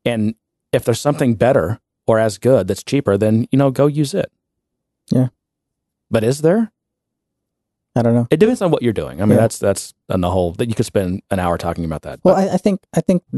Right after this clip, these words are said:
Speaker 2: yeah, that's the thing. I mean, Salesforce sells it, sells itself as, first of all, a C R M and service and all those clouds. But it, on the other side of it, they're selling themselves as a platform that you can build and do things with. And I think as they get into more enterprises, they're looking for very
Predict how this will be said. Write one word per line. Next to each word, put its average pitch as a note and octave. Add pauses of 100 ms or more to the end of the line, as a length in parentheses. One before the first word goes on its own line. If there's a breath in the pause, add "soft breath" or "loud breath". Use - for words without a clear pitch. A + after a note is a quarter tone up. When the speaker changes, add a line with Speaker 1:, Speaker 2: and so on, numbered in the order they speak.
(140)
Speaker 2:
yeah, D#3+
that's E3
the C3+
thing. A#2
I G2+
mean, G#2+
Salesforce C#3 (640)
sells C3
it, B2
sells C3
itself B2
as, A2
first -
of B2
all, A2+
a G#2+
C B2+
R G#2+
M G#2
and G#2 (140)
service G2
and F#2
all A2
those G#2+
clouds. F#2+
But A2+
it, F2+ (240)
on B2+
the B2+
other D#3
side A2+
of G#2
it, A2
they're A2
selling A2+
themselves G#2
as G2
a G2+
platform A#2
that A2
you -
can G#2+
build A2+
and G#2
do A#2+
things G2
with. F#2+
And A#2
I A2+
think C3+ (640)
as A#2
they B2
get C3
into C3+
more A#2
enterprises, G2+
they're G#2
looking A2+
for G#2+
very A2